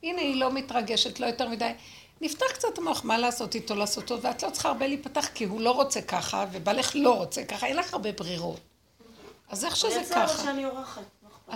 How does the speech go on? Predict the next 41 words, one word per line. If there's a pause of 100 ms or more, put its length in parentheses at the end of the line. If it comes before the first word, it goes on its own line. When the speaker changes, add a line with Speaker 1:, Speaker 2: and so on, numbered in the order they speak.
Speaker 1:
את
Speaker 2:
לי.
Speaker 1:
אורחת,
Speaker 2:
אני
Speaker 1:
ואת
תעשי
את
זה
Speaker 2:
לא
Speaker 1:
יפה
Speaker 2:
אורחת.
Speaker 1:
ונחמד,
ויגמר
הכל. (380)
ותקשיבו,
מי,
מי
זוכר
שום
דבר?
העיקר
זה
הנחת
התפילין,
Speaker 2:
חשבתי. (380)
Speaker 1:
עלייה
Speaker 2:
אה,
Speaker 1:
לתורה,
Speaker 2:
לעשות
עניין
מה-, (160)
Speaker 1:
וזהו, (300)
Speaker 2:
כל
Speaker 1:
זה
Speaker 2:
דבר.
Speaker 1:
כבר
לא
מה
שנהוג.
יש
כאלה